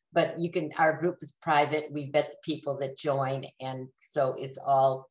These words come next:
pretty much on the up and up in those groups. Uh, right now, in the control room today, we have our, our executive director, Paula Schmidt. She's waving to us.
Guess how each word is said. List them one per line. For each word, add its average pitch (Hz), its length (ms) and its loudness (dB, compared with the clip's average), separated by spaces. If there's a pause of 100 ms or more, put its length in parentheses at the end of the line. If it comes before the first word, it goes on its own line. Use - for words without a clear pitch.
pretty 156 220 -6
much 139 240 -2
on 139 140 4
the 127 120 -2
up 135 200 0
and 135 80 -4
up 123 160 -4
in 131 100 -10
those 110 260 -6
groups. - 500 -10 (920)
Uh, 131 220 0 (360)
right 170 240 0
now, 180 440 2 (520)
in 165 100 -2
the 170 60 0
control 180 480 2
room 185 220 0
today, 165 520 0 (540)
we 170 240 -2
have 139 320 2
our, 120 260 2 (200)
our 131 100 -4
executive 160 580 -2
director, 135 640 -2 (480)
Paula 151 300 2
Schmidt. 135 440 0 (2750)
She's 135 240 -12
waving 135 380 0
to 135 180 -2
us. 170 160 4